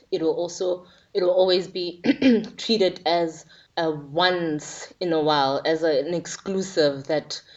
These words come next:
you know, it's not everyone that produces quality art, but it is. Whatever art comes from Africa is quality. And I have to say that it's from Africa in order for you to understand that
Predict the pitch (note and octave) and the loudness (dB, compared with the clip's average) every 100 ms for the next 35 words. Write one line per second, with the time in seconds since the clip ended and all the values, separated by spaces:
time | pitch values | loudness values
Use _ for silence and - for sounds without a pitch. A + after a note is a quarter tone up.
0 | _ - D#3 D3+ D#3+ F3 F3 E3+ E3 F3+ | _ -4 0 0 -2 -4 -2 0 0 -2
1 | F3+ F#3+ C#3+ C#3 C#3+ - D3+ D3 - C#3+ | 0 2 0 0 -4 -6 -8 -8 -8 -12
2 | - C#3 C3+ - C#3 C#3+ D#3 D3+ - F#3+ | -6 -6 -6 -6 -8 -6 -6 -6 0 4
3 | F3 B2 D#3 E3+ F3 D#3 D#3+ D#3 F3 D3+ | 4 2 -2 -2 -2 -2 -4 -6 -12 -12
4 | - - D3 E3 D#3+ C#3+ - E3 D#3+ D#3+ | -10 -10 -8 -10 -8 -8 -4 -2 0 -2
5 | - D3 - - _ _ _ - _ D3 | -6 -12 -12 -20 _ _ _ -20 _ -2
6 | D#3 D3+ C#3+ C#3 - _ _ D#3+ D#3 D#3+ | 0 0 -2 -6 -12 _ _ -2 0 -4
7 | - D3 - E3+ A3 E3 D3 - C#3+ C#3 | -6 -12 -2 0 0 -2 -4 -8 -6 -4
8 | D3+ - D3+ E3 D3 C#3+ D#3+ D#3 D#3+ D3+ | -6 -8 -10 -6 -6 -4 -6 -6 -8 -8
9 | D#3+ - D#3 D3 D3 D3 - E3 D3+ D3 | -8 -4 -4 -2 -6 -10 -6 -2 -2 -4
10 | D3+ - - _ C#3+ D3 C#3+ - | -8 -16 -20 _ -6 -6 -6 -10